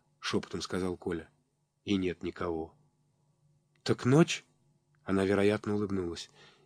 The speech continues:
«И потом почти уже все переехали в лагеря. Видите огоньки? Это дома комсостава. Мне там комнату обещали,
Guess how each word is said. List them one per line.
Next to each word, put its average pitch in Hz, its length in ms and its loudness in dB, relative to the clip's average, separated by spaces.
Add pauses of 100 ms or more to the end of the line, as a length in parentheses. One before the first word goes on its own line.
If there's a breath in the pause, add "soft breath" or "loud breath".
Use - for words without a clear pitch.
«И - 60 -10
потом 120 300 2
почти 131 280 2
уже 127 320 2 (380 soft breath)
все - 240 6
переехали 127 480 4
в 120 80 2
лагеря. 127 460 6 (440)
Видите 160 300 8
огоньки? 98 520 2 (800)
Это 175 240 8
дома 120 260 8
комсостава. 98 720 2 (560 soft breath)
Мне 131 120 6
там 147 160 8
комнату 147 340 8
обещали, 98 560 4